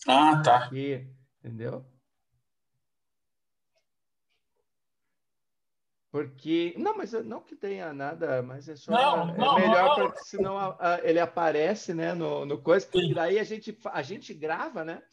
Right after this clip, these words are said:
Speaker 2: e daí depois disponibiliza lá no grupo ali, né? Aí
Speaker 1: Sim.
Speaker 2: a gente põe, deixa disponível no grupo, aí senão depois vai, aparece a conversa depois no grupo, <laughs> né? Nossa Senhora.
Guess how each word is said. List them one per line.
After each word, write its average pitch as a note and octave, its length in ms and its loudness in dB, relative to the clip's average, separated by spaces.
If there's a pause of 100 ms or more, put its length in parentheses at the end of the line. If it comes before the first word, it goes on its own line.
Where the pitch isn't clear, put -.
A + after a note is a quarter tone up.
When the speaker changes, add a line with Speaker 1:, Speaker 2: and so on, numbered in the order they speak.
(240)
Speaker 2:
e D#3+ 80 -10
daí E3+ 240 -2
depois G3+ 220 -2
disponibiliza G#3+ 680 -10
lá G#3 140 -6
no A#3 120 -8
grupo A3+ 420 -10
ali, C3 240 -10
né? C#3+ 240 -14 (600)
Aí B2+ 60 -10
Speaker 1:
Sim. E3+ 140 4
Speaker 2:
a D#3 40 4
gente D3 220 -2
põe, F#3+ 340 -6
deixa F3+ 260 -6
disponível F3 480 -10
no G3 100 -10
grupo, F3 240 -4 (360)
aí A#3+ 160 2
senão C4 280 -2
depois C4 300 0
vai, A#3+ 260 4
aparece A#3+ 540 0
a - 40 -16
conversa G#3+ 460 -2
depois A3 300 0
no G#3 60 -2
grupo, D#4+ 220 4 (280)
<laughs> A#3+ 160 6
né? G3+ 220 0
Nossa F3+ 440 -2
Senhora. D3+ 340 -12